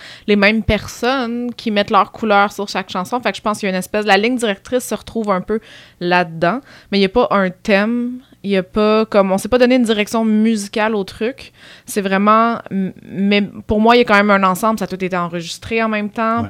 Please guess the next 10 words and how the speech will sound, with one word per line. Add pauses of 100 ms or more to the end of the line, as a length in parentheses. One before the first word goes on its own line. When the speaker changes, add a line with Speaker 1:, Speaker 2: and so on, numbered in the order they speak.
Speaker 1:
par
les
mêmes
personnes. (340)
Puis
l'ordre
des
chansons
a
été